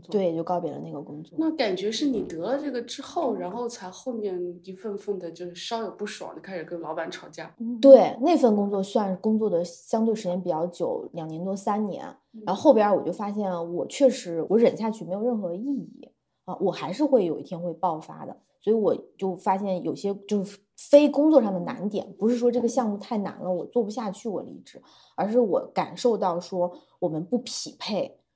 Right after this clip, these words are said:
Speaker 2: 你要的东西和我想做的东西，或者我擅长做的东西真的不一样。我可以继续忍受一段时间，我再干个三年五载的也行，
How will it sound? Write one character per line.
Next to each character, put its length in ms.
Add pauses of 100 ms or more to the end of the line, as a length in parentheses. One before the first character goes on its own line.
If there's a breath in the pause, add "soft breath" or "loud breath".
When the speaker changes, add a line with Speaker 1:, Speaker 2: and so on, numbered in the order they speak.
(160)
Speaker 2:
你 140
要 180
的 80
东 220
西 200
和 140
我 160
想 300
做 100
的 80
东 160
西， 80
或 100
者 60
我 100
擅 160
长 160
做 100
的 60
东 100
西 60
真 220
的 80
不 240
一 100 (100)
样。 280 (420)
我 240
可 240
以 140
继 160
续 140
忍 240
受 240
一 40
段 220
时 160
间， 200
我 60
再 220
干 300
个 180
三 180
年 160
五 140
载 220
的 60
也 200
行， 320